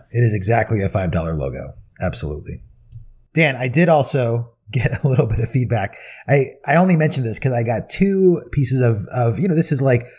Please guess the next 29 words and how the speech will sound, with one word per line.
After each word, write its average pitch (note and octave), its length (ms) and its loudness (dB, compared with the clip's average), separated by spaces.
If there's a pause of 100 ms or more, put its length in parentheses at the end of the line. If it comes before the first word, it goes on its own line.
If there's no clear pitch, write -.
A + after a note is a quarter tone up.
(160)
old C3+ 240 6
school A2+ 400 0
listener G2+ 360 -4
mail, F2 260 -4
which F#2 160 -8
was F#2+ 100 -6
just F#2 220 -8 (180)
someone G2+ 220 -2
telling G#2 300 -4
me D#2 80 -6
this. C2 300 -14 (360)
From, C#3 300 -6 (140)
same F#3+ 360 -2
feedback E3 380 -2
from D3 100 -4
two E3 160 2
people. C#3+ 540 -2 (500)
Both, D#3 420 4 (140)
uh, A#2+ 460 0
my, A#2 220 -6 (200)
my B2 140 -2
friend A#2 260 0
Nate D#3 320 0 (120)
and B2+ 140 -2
my A#2+ 140 0
<laughs> - 220 2
dad B2 300 -2 (280)
both B2 300 -2
said A2 380 0